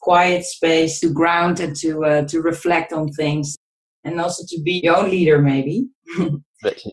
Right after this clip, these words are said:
Speaker 2: absolutely.
Speaker 1: So I'm actually curious if, uh, if I'm, if I can be so open, uh, to, to ask you,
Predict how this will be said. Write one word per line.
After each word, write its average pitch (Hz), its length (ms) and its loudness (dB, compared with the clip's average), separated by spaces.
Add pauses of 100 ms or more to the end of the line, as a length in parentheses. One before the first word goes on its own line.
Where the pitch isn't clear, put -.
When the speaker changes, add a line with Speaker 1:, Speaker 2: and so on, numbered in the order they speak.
(160)
Speaker 2:
absolutely. 101 680 2 (600)
Speaker 1:
So 240 600 2 (120)
I'm 226 200 4
actually 247 340 0
curious 214 540 4
if, 190 200 -4
uh, 180 380 4
if 180 160 -6
I'm, 180 380 -2
if - 220 -8
I 185 40 -2
can 180 280 -6
be 170 200 -2
so 160 260 -4
open, 165 500 -2
uh, 147 260 0
to, 151 240 -12
to 160 160 -6
ask - 400 -4
you, 156 320 -4